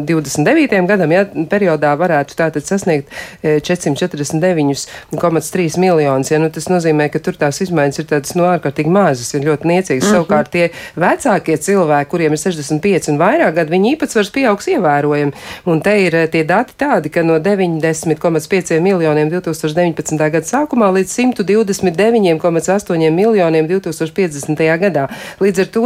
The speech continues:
Speaker 1: tie cilvēki, kuriem ir septiņdesmit pieci līdz astoņdesmit četri, jā, šie te cilvēki, tātad, e, viņu, e, skaits procentuāli pieaugs par piecdesmit sešiem komats vienu procentu, bet astoņdesmit pieci plus,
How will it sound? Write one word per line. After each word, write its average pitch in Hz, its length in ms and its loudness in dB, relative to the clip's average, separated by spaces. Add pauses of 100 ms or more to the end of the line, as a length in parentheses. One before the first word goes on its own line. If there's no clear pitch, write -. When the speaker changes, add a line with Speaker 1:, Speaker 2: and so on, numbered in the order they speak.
(140)
Speaker 1:
tie 220 100 2 (120)
cilvēki, 202 320 2
kuriem 160 260 0
ir 160 60 -10
septiņdesmit 170 540 -4
pieci 165 260 0
līdz 151 180 0
astoņdesmit 160 520 -2
četri, 240 440 0
jā, 165 160 2
šie 170 200 -2
te 170 140 -6
cilvēki, 156 600 0
tātad, 160 400 0
e, 143 100 0 (300)
viņu, 185 320 2
e, 165 200 2
skaits 190 380 -2
procentuāli 156 540 0
pieaugs 160 240 0
par 156 120 -8
piecdesmit 151 340 -4
sešiem 180 340 0
komats 156 260 -4
vienu 302 260 0
procentu, 277 440 2
bet 202 180 0
astoņdesmit 165 520 -2
pieci 160 300 0
plus, 359 340 0